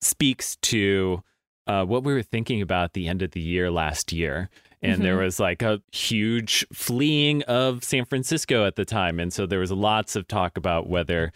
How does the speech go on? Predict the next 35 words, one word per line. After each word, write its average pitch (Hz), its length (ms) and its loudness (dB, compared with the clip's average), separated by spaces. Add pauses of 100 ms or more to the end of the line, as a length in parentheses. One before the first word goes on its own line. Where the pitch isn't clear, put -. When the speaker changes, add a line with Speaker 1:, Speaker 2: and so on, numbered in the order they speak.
(220)
Speaker 1:
San 101 220 -2
Francisco 92 520 -4
would 85 180 -4
survive. 98 640 0 (300)
You 147 180 2
know, 151 260 4
I 127 100 0
think 143 440 -2 (180)
it, 135 500 -2
it's 151 300 0 (180)
a 143 120 2
very 156 480 2
long 127 640 4
conversation 113 840 0
about 98 480 2
the, 90 240 -2 (220)
you 107 240 0
know, 87 220 -2
politics 120 840 0
and 98 240 0
the 85 60 -2
state 107 560 -2
of 101 160 -2
San 104 220 -2
Francisco. 113 800 0 (300)
And 107 380 -2 (340)
S 156 200 2
F 160 180 2 (220)
did 156 200 4
survive. 107 800 2 (280)
It 135 240 4
is 117 280 2
not 127 420 2
roaring 110 580 2
back. 98 500 0